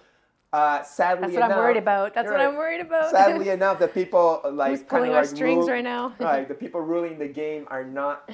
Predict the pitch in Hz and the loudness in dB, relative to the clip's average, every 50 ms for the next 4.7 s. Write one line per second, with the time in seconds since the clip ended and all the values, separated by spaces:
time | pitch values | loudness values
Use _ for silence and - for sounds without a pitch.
0 | 226 233 131 131 - - - 147 143 143 - 143 139 139 135 127 123 123 135 135 | -8 -6 -6 -8 -8 -6 -4 -4 -4 -4 -6 -10 -8 -6 -6 -6 -6 -8 -12 -14
1 | 131 131 127 123 131 143 151 147 - - _ - - 127 120 120 - - 127 123 | -12 -12 -10 -6 -4 -4 -4 -6 -8 -14 _ -8 -6 -6 -6 -8 -12 -14 -14 -12
2 | 113 113 117 135 139 - 170 170 190 185 180 180 - 226 214 214 - - 190 180 | -10 -10 -10 -6 -2 0 0 0 0 -4 -6 -6 -6 -6 -6 -8 -12 -14 -14 -14
3 | 147 117 92 85 90 - - _ _ _ _ _ _ - 151 151 156 151 - - | -14 -14 -16 -20 -20 -20 -20 _ _ _ _ _ _ -12 -10 -10 -10 -10 -8 -4
4 | 180 185 190 170 160 147 123 127 135 143 143 190 190 | -4 -4 -4 -2 0 0 2 2 2 0 -2 -4 -8